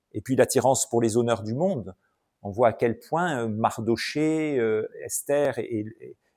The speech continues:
et lui, euh, cherchent des positions de pouvoir. Alors, euh, ce livre d'Esther,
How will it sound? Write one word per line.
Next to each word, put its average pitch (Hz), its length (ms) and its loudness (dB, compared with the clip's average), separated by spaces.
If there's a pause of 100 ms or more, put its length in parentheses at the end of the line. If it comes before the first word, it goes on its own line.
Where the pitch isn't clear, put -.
et 113 60 -10
lui, 131 360 0
euh, 113 240 2
cherchent - 380 4
des 117 100 -2
positions 117 480 -4
de 104 80 -4
pouvoir. 110 600 -8 (1200)
Alors, 127 400 6
euh, 110 260 6 (340)
ce - 160 -2
livre 123 240 2
d'Esther, 151 720 2